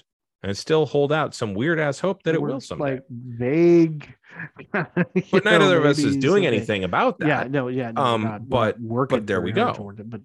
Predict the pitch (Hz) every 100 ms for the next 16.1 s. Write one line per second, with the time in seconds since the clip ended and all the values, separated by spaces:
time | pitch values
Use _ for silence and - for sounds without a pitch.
0 | - 127 262 165 - _ _ _ _ _
1 | _ _ _ _ - 160 143 131 120 _
2 | - 208 311 64 92 135 156 151 170 175
3 | 180 233 95 104 190 220 - 147 196 -
4 | 110 123 - 139 131 107 156 - - 117
5 | 127 123 127 - 107 104 113 - 104 104
6 | 98 175 214 - 87 - - - 143 135
7 | 104 95 131 - - _ _ _ _ _
8 | _ _ _ - 127 131 117 113 95 113
9 | 127 117 110 104 101 101 101 196 294 302
10 | - 403 381 - - _ 127 110 147 180
11 | 165 - 165 156 131 _ 139 214 - 202
12 | 233 202 117 156 - 151 117 - 127 156
13 | 90 113 - 139 160 160 - 135 - 113
14 | - 131 113 107 101 - 107 92 - 196
15 | - - 85 104 127 139 - - - 135
16 | 113